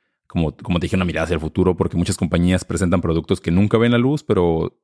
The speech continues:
simplemente por el hecho de, de hacer nota y de que la gente, pues,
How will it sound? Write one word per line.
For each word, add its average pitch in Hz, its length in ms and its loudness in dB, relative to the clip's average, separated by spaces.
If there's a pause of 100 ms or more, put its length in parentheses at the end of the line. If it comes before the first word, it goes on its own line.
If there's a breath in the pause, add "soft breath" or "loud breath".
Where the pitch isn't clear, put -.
(140)
simplemente 92 440 0
por 82 160 -4
el 80 60 0
hecho 87 180 -2
de, 78 320 -2 (600)
de 92 200 -4
hacer 85 280 0
nota 87 760 2
y 80 80 0
de 78 160 -4
que 80 340 0
la 78 140 0
gente, 80 400 -2
pues, - 360 -10